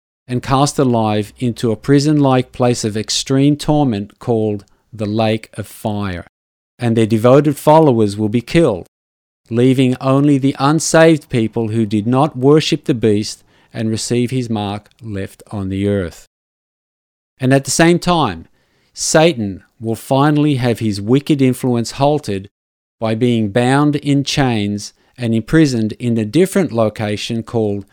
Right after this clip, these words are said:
the bottomless pit, where he'll be for a period of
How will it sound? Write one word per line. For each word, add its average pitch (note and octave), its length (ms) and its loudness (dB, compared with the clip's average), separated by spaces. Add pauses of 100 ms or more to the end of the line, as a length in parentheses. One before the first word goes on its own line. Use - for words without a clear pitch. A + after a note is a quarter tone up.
(240)
the G#2+ 120 -6
bottomless A#2 600 0
pit, B2 320 -2 (580)
where A#2 180 2
he'll B2 180 2
be A2+ 440 4 (220)
for A2+ 240 -4
a G#2 60 -4
period A#2+ 500 0
of G2+ 260 -4